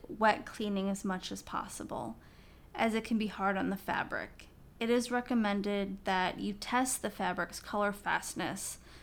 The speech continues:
that is, if the dye will discolor or bleed. To do that,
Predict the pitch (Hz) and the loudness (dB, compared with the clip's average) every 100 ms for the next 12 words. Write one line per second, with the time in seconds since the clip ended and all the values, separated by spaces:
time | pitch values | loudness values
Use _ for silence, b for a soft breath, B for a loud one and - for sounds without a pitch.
0 | B 208 208 220 208 - 214 - 196 208 | B 2 4 4 2 -2 -4 -2 0 6
1 | 202 214 208 202 202 196 - 208 202 190 | 8 8 4 2 0 -4 -4 -2 0 0
2 | 190 190 208 190 175 165 - B B B | -2 -2 -2 -2 -2 -4 -8 B B B
3 | B - 247 226 269 254 202 185 190 | B -4 0 4 4 6 6 6 4